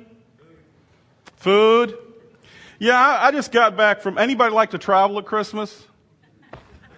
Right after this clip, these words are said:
Uh, I spent the, between the Sunday before Chris-, uh, before Thanksgiving and Thanksgiving, the Sunday after Thanksgiving, in that period of time, my wife and I drove twenty-two hundred miles,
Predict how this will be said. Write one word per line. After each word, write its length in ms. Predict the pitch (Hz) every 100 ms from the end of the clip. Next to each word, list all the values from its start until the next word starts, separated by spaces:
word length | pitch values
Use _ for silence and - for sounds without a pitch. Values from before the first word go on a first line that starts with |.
| _ _ _ _ - - -
Uh, 60 |
I 280 | 190 185 202
spent 380 | 220 - 254 226
the, 120 | 190
between 680 | - 165 - 220 220 202 139
the 240 | 170 170
Sunday 340 | 156 - 220 214
before 320 | 180 - 202
Chris-, 300 | - 208 180
uh, 60 | 151
before 300 | 147 147 196
Thanksgiving 640 | - 190 - 190 190 185
and 180 | 156 151
Thanksgiving, 580 | 180 175 - 175 160 156
the 140 | 147
Sunday 320 | 143 185 160 165
after 220 | 185 170
Thanksgiving, 500 | 165 151 - 156 156
in 80 | 170
that 220 | 185 -
period 240 | 180 165
of 20 | 151
time, 280 | 185 175
my 80 | 156
wife 320 | 143 160 170
and 80 | 160
I 80 | 147
drove 260 | 143 147 135
twenty-two 380 | 160 165 170
hundred 240 | 156 143 135
miles, 400 | 151 139 101